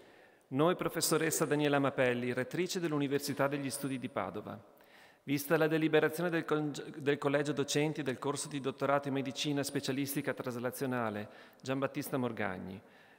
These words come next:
dell'Università di Padova del ventinove maggio duemiladiciannove, nella quale si propone di conferire a Peter Glowicki, nato in Ungheria il cinque maggio millenovecentoquarantotto,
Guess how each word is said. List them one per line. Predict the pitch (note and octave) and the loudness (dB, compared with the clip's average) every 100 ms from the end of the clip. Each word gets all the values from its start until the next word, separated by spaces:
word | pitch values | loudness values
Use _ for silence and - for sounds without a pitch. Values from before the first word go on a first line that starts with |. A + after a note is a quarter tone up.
| - | -8
dell'Università | B2+ C#3 C#3+ D3+ D3 D#3 | -2 0 2 0 2 2
di | D#3+ D#3+ | 2 4
Padova | D#3+ F3 E3 | 6 6 4
del | D#3 C#3+ | 4 2
ventinove | C3+ D3 D3+ D3+ E3 E3+ D#3+ | 2 -2 0 2 2 2 4
maggio | C#3 C#3+ C#3 D3 | 4 2 0 -4
duemiladiciannove, | C#3+ C#3+ D3 D3 C3 - C3 A#2 G2+ G#2 A2+ | -2 0 2 0 -2 -2 0 0 -2 -4 -4
nella | B2+ C#3+ | 0 0
quale | - E3 F3 | 4 2 2
si | E3+ | -4
propone | E3 D3+ D#3+ F3 | -4 -2 0 0
di | D#3+ | 0
conferire | - D3+ - D3+ D3+ D3 B2+ | -2 -4 0 0 0 2 2
a | A2 A2 | 0 -2
Peter | - - - - D#3+ C#3+ | -10 -18 -12 -4 -4 -4
Glowicki, | B2 C3+ A#2 F#2+ - A2 A2 - - - - - | -4 -2 -2 -4 -10 -12 -12 -18 -20 -20 -20 -8
nato | C3+ E3 F#3 | 0 2 2
in | F#3+ | 2
Ungheria | E3+ D#3+ C#3 A2+ G#2+ - - - - | 2 2 0 -2 -4 -6 -16 -20 -20
il | - C3 B2 - | -6 -4 -4 -2
cinque | F3 F#3 F#3 | 0 2 2
maggio | F3 C#3 D3+ D3 E3+ | 2 4 4 0 -2
millenovecentoquarantotto, | D3+ D3 C3 A#2+ A#2 A#2+ A2 A2 A2+ A2+ D3 E3+ - G3 G3+ | 0 2 2 0 0 -2 -4 -6 -8 0 2 2 -2 -6 -6